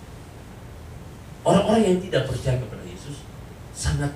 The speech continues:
concern, peduli pada orang lain. Kenapa? Karena mereka punya uang. Mereka berbuat baik, walaupun motivasinya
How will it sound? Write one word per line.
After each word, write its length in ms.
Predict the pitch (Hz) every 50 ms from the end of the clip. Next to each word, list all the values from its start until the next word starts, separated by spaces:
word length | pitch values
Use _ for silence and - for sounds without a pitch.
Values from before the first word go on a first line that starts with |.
| - - -
concern, 500 | 151 147 139 123 - - 151 139 123 110 -
peduli 380 | 131 123 135 139 117 107 - 107
pada 160 | 104 - -
orang 180 | - - - - -
lain. 160 | 92 92 - - - - - - - - - - - - - - - - - - - - - - - - - - - - - - - - - - - - - - - - - - - - - - - - - - - - - - - - - - - - - - - - -
Kenapa? 320 | - 180 254 277 - 160
Karena 240 | 131 123 113 117 110
mereka 240 | 107 113 120 - -
punya 200 | - 113 110 107 104
uang. 160 | 101 101 - - - - - - - - - - - - - - - - - - - - - - - - - - - - - - - - - - -
Mereka 260 | - 143 147 160 208 202
berbuat 400 | 165 151 147 139 127 135 135 - 117
baik, 260 | 120 120 120 113 - - -
walaupun 400 | 135 143 139 - - - - -
motivasinya 720 | - - - - 139 - 143 135 - - - 143 127 113